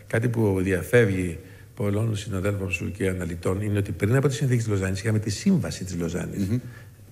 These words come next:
Speaker 1: Είχε προηγηθεί, που αφορούσε κυρίως τη Σαμοθράκη και την, ε, και τη Λίμνο.
Speaker 2: Τη Λίμνο.
Speaker 1: Τα δε Δωδεκάνησα, εκεί δεν έχει καμία θέση η Τουρκία. Διότι τα είχε παραχωρήσει
Speaker 2: Τέλεια.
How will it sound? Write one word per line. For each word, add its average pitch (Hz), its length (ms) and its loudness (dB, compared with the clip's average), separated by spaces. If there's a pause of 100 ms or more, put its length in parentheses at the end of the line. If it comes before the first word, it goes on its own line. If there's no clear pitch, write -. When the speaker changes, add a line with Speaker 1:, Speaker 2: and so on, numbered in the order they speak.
(180)
Speaker 1:
Είχε 110 240 0
προηγηθεί, 135 800 6 (180)
που - 80 0
αφορούσε 117 320 2
κυρίως 110 440 2
τη 98 260 -2
Σαμοθράκη 98 520 0
και 107 140 0
την, 107 280 -2
ε, 107 340 -2
και - 80 -2
τη 117 120 2
Λίμνο. 107 340 6
Speaker 2:
Τη 80 160 -6
Λίμνο. 90 140 -4 (180)
Speaker 1:
Τα 113 120 2
δε 131 120 8
Δωδεκάνησα, 113 680 4
εκεί 147 200 2
δεν 147 100 4
έχει 156 120 2
καμία 185 300 4
θέση 90 280 -4
η - 40 -6
Τουρκία. 92 400 -4 (280)
Διότι 104 220 2
τα - 100 2
είχε 131 200 2
παραχωρήσει 113 880 2
Speaker 2:
Τέλεια. 110 320 -2